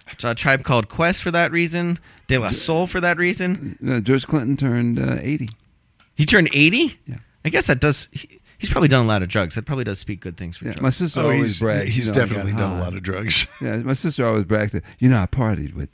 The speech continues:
Speaker 2: uh, Parliament Funkadelic." I says, "You're not getting an award for that."
Speaker 1: Yeah, I feel like most of the
Speaker 2: <laughs>
Speaker 1: seventies partied with
Speaker 2: I said,
Speaker 1: Parliament.
Speaker 2: "They're not, you're not getting, quit telling that story. You're not getting any validation for it."
Speaker 3: Speak-,
Speaker 2: Yeah, those
Speaker 3: speaking of
Speaker 2: people.
Speaker 3: which, uh,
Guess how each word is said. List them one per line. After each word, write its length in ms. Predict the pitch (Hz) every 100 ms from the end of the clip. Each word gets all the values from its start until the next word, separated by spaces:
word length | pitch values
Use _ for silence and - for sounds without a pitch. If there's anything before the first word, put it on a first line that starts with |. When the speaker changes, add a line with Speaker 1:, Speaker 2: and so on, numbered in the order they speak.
| 73
Speaker 2:
uh, 140 | 67 -
Parliament 340 | - 76 69
Funkadelic." 500 | - - - 73 - - - - -
I 100 | 120
says, 380 | - 101 - 107
"You're 100 | 117
not 160 | 143
getting 220 | 143 127
an 160 | 110 95
award 340 | 87 101 117
for 140 | 107 107
that." 120 | 123
Speaker 1:
Yeah, 120 | 147
I 80 | 131
feel 140 | 220
like 120 | 165 151
most 240 | - -
of 80 | 147
the 80 | 127
Speaker 2:
<laughs> 120 | -
Speaker 1:
seventies 360 | 151 151 147 127
partied 320 | 110 95 95
with 180 | 95 - 139
Speaker 2:
I 40 |
said, 100 | 147
Speaker 1:
Parliament. 200 | 160 170
Speaker 2:
"They're 120 | 175
not, 180 | 180 156
you're 100 | 175
not 180 | 190 135
getting, 360 | 156 208 196 151
quit 260 | 233 -
telling 320 | - 226 214 185
that 140 | 175
story. 360 | - 226 214 139 -
You're 120 | 151 165
not 360 | 160 190 214 - 110
getting 460 | 131 175 196 185 -
any 300 | 185 196 190
validation 640 | 170 156 139 117 110 107
for 80 | - -
it." 100 | 147
Speaker 3:
Speak-, 280 | - 240 247
Speaker 2:
Yeah, 40 | 78
those 100 | -
Speaker 3:
speaking 220 | 262 247
of 120 | 208
Speaker 2:
people. 20 | 214
Speaker 3:
which, 400 | 254 127 - -
uh, 580 | 131 123 120 120 120